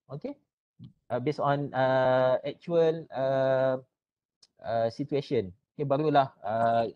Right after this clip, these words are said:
pelajar tu dia boleh jawab berdasarkan, uh, sama ada dia refer standard, dia refer S O P and so on. Okey. Uh, sama juga, uh, D P lima,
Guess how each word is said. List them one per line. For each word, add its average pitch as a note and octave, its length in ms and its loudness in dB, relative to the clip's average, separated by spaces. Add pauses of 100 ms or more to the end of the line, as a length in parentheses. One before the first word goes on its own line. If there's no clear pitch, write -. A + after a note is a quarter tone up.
(360)
pelajar C3 360 2
tu D#3+ 160 -4
dia D3 80 0
boleh B2+ 240 -2
jawab A#2+ 320 0
berdasarkan, B2 560 -4 (640)
uh, G#2+ 480 -4
sama G#2 240 -8
ada G2+ 160 -6
dia G2 120 -6
refer G#2+ 280 -8
standard, A2+ 520 -2
dia G2+ 280 -6
refer G2+ 360 -8
S F#2 120 -10
O G#2 80 -12
P - 240 -16
and F2+ 80 -20
so - 160 -20
on. - 80 -20 (320)
Okey. - 160 -8 (1300)
Uh, G#2 220 -4
sama D#3 240 0
juga, E3 400 4
uh, C3+ 160 2
D C#3 80 0
P C#3 160 -2
lima, D3 400 -2